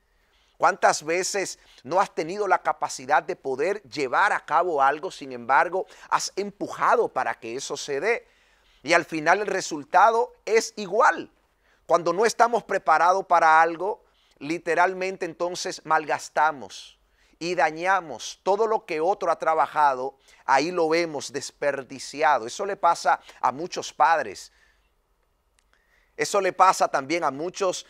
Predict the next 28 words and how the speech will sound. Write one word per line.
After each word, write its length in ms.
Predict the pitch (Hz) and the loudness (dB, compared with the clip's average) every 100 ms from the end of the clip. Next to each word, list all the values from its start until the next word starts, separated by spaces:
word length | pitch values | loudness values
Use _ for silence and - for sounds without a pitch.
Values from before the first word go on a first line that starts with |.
| - | -6
a 100 | 131 | -6
muchos 420 | 151 196 160 113 | -6 -6 -8 -8
dueños 520 | 131 190 220 165 110 | -6 -4 -4 -8 -8
de 60 | 120 | -10
empresa. 500 | 107 143 160 175 127 | -8 -6 -4 -4 -4
A 40 | |
veces 260 | 131 156 160 | -4 -4 -6
se 100 | 165 | -8
encariñan 800 | 151 - 131 160 214 170 127 117 | -8 -4 -4 -4 -8 -6 -6 -6
con 180 | 123 120 | -8 -6
una 220 | 151 156 | -6 -4
persona 640 | 139 117 - 127 131 127 - _ _ | -6 -8 -6 -6 -4 -10 -12 _ _
y 100 | 151 | -10
sin 360 | - - 254 233 | -6 -4 -2 0
la 100 | 202 | 2
capacidad 720 | 170 - 156 - 127 143 - | 2 0 -4 -4 0 0 2
adecuada 680 | 147 127 - 123 120 113 110 - - | -2 -4 -4 0 2 0 -4 -8 -16
le 220 | 117 143 131 | -6 -4 -2
dan 560 | 127 202 226 139 87 - _ _ | 6 6 6 2 -14 -20 _ _
la 180 | 131 139 | 0 0
responsabilidad 1200 | 147 - 139 135 - 127 127 120 120 135 160 - | 0 -6 -6 -6 -4 -2 -2 -6 -2 2 2 0
que 160 | 143 | -8
no 240 | 131 147 170 | -4 -2 0
deben 540 | 156 175 143 98 85 - | 0 0 -2 -8 -14 -16
y 120 | 123 | -10
luego 280 | 127 147 147 | -8 -8 -10
se 220 | - 131 | -8 -8
ve 260 | 120 104 | -6 -8